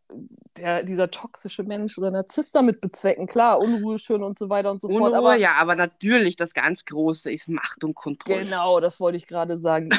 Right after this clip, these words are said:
Speaker 1: Um,
Speaker 2: <laughs>
Speaker 1: um dich in Schach zu halten. Ne? Um
Speaker 2: Auf
Speaker 1: dich in
Speaker 2: alle Fälle,
Speaker 1: genau,
Speaker 2: ja.
Speaker 1: damit du weiterhin da an der Stelle bleibst, wo er dich am besten oder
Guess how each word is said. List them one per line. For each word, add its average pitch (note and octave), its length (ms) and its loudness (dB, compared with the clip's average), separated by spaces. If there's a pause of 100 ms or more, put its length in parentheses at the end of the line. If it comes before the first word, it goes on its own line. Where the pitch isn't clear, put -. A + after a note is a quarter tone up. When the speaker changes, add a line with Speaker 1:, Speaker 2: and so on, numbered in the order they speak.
(200)
Speaker 1:
Um, C4 400 4 (180)
Speaker 2:
<laughs> - 160 -20
Speaker 1:
um C4 520 2 (180)
dich G#3 560 -10
in F#3+ 220 -6
Schach - 300 -8
zu - 240 -16
halten. - 360 -18 (280)
Ne? F#3 220 -6
Um F#3+ 120 -6
Speaker 2:
Auf - 60 -2
Speaker 1:
dich G3 120 -8
in - 60 0
Speaker 2:
alle D#3 160 0
Fälle, C#3+ 340 -8
Speaker 1:
genau, C#3 120 -4
Speaker 2:
ja. G3 140 2
Speaker 1:
damit F3 360 -2
du F#3 180 -8
weiterhin G#3+ 760 -2 (340)
da B3 260 0
an A3+ 140 -10
der A3 140 -10
Stelle G#3 300 -10
bleibst, G3 500 -12
wo G3 100 -8
er F#3+ 80 -10
dich F#3+ 200 -14
am F#3 240 -12
besten A3 800 -10 (220)
oder E3 420 0